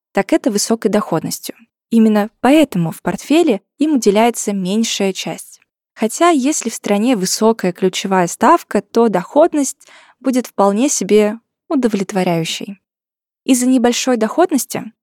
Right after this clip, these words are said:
держать в пенсионном портфеле более пятидесяти процентов облигаций не принято. Однако в зависимости от экономической ситуации вы можете сокращать или увеличивать их долю в своём портфеле. В нестабильные моменты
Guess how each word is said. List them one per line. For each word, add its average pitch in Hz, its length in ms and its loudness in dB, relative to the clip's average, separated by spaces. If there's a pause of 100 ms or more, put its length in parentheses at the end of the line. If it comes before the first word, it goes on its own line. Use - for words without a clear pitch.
(140)
держать 214 480 2
в - 40 -20
пенсионном 226 520 0
портфеле 226 560 0
более 208 360 2
пятидесяти 202 680 -6
процентов 208 500 -6
облигаций 196 640 -2
не 220 140 -4
принято. 165 500 -8 (460)
Однако 214 720 2
в 208 40 -8
зависимости 196 880 -2 (280)
от 196 340 0
экономической 196 840 -4
ситуации 208 800 0 (340)
вы 240 160 4
можете 240 440 0
сокращать 226 800 -2 (260)
или 294 320 4
увеличивать 208 720 0
их 180 100 -6
долю 262 380 4
в - 40 -8
своём 196 360 -4
портфеле. 190 500 -6 (500)
В - 120 -6
нестабильные 226 720 4
моменты 190 560 -2